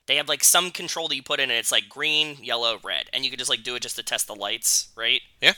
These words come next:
Speaker 1: Maybe it's that, maybe it's not, we don't know, but I just thought the timing is, like, beautifully perfect.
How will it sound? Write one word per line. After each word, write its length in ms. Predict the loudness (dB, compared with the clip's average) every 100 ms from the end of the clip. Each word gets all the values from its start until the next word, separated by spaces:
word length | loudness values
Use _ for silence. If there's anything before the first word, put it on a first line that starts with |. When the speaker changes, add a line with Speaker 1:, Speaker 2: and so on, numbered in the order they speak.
| -2
Speaker 1:
Maybe 280 | -2 0 0
it's 140 | -2
that, 220 | 0 -2 -2
maybe 200 | -6 -6
it's 160 | -6
not, 240 | -6 -6 -8
we 80 |
don't 180 | -8 -8
know, 160 | -8 -8
but 140 | -6
I 120 | -2 -2
just 120 | -4
thought 140 | -8
the 60 | -10
timing 480 | -8 -2 -2 -2 -4
is, 160 | -6
like, 200 | -6 -12 -20 -20
beautifully 560 | -16 -8 -8 -8 -8 -10
perfect. 580 | -10 -12 -12 -14 -12